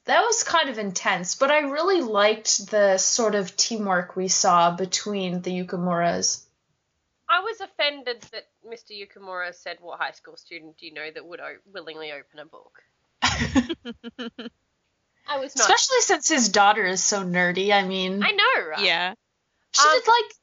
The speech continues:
Speaker 1: three hours of research just to impress Scott.
Speaker 2: <laughs>
Speaker 3: Aw.
Speaker 2: Oh, um,
Speaker 1: Granted, that was probably with Google, so.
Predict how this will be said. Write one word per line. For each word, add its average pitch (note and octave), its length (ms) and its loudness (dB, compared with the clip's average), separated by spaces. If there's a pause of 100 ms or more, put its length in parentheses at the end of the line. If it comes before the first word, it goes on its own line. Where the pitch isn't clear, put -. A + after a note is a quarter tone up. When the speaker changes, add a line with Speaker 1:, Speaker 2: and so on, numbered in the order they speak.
(220)
Speaker 1:
three G4 320 6
hours F4 380 6
of A3+ 180 -8
research A3+ 600 2
just A#3 260 0
to B3 100 -4
impress G#3 400 -2
Scott. E3 540 2
Speaker 2:
<laughs> - 560 -4 (340)
Speaker 3:
Aw. A3 600 -10
Speaker 2:
Oh, D#4 440 -4 (100)
um, C#4 460 2
Speaker 1:
Granted, D4 420 -4
that C#4+ 120 6
was - 160 0
probably A3 460 2
with F#3 220 -2
Google, F3+ 380 0
so. F3 460 0